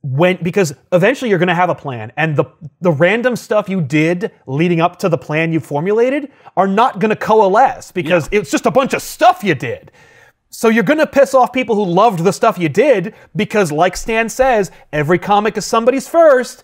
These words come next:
Speaker 2: Yeah.
Speaker 1: And the fact is, like, as you bring in audiences from these random decisions you've made,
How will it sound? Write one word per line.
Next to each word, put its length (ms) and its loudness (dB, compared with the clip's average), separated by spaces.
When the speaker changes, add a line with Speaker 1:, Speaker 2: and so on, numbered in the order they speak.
Speaker 2:
Yeah. 160 -8
Speaker 1:
And 120 2
the 60 0
fact 360 0
is, 160 0
like, 180 0
as 160 0
you 80 0
bring 280 0
in 120 0
audiences 840 0
from 320 -2
these 240 -2
random 500 2
decisions 560 -2
you've 160 -4
made, 460 -4